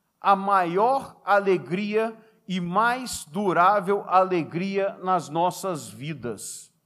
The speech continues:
Se você é um servo do Senhor, um cristão, você tem o motivo da maior alegria na sua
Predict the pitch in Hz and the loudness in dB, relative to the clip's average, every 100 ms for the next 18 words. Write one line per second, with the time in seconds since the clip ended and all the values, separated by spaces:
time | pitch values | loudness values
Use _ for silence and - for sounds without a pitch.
0 | _ _ _ _ _ _ _ _ - - | _ _ _ _ _ _ _ _ -16 -10
1 | 185 190 202 - - 185 214 156 - _ | -6 -2 -2 -2 -4 -2 0 -2 -6 _
2 | _ _ _ - 160 151 156 - 220 233 | _ _ _ -6 -4 -4 -8 -6 -4 -4
3 | 202 202 214 - 196 139 135 120 - _ | -6 -10 -10 -8 -6 -4 -4 -6 -12 _
4 | _ 160 170 175 175 - - 143 131 104 | _ -10 -8 -8 -10 -10 -6 -4 -4 -10
5 | - _ _ _ _ _ _ _ _ _ | -18 _ _ _ _ _ _ _ _ _
6 | _ 139 170 165 190 190 196 196 185 180 | _ -6 -6 -2 -4 0 0 0 -2 -2
7 | 170 - 190 170 180 185 175 170 151 143 | -4 -8 -10 -10 0 2 4 2 0 2
8 | 180 202 202 - 170 175 151 120 170 190 | 4 4 2 -2 -2 -2 -4 -4 -4 -4
9 | 185 185 - 160 151 - 170 180 180 170 | -2 -4 -4 -6 -6 -6 -10 -6 -4 -4
10 | - | -8